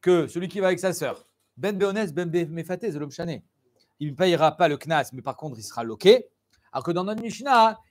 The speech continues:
il n'y a pas marqué qu'il est loqué, il y a marqué qu'il payera un Knas. Ça s'appelle une Kushia. Elouen Alokin, Abba Lachoto, Valachot Aviv, Valachot Imo, la sœur de sa mère,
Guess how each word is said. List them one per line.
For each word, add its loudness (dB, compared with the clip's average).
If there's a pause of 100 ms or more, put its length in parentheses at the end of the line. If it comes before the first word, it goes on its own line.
il -12
n'y -2
a -4
pas 0
marqué 0
qu'il -10
est -2
loqué, 0
il 4
y 0
a -2
marqué -6
qu'il -14
payera 0
un 0
Knas. -10 (640)
Ça -20
s'appelle -8
une -10
Kushia. 2 (760)
Elouen 6
Alokin, 6 (320)
Abba 6
Lachoto, 6
Valachot 2
Aviv, 2
Valachot 4
Imo, -4 (760)
la -4
sœur -2
de 0
sa 2
mère, 4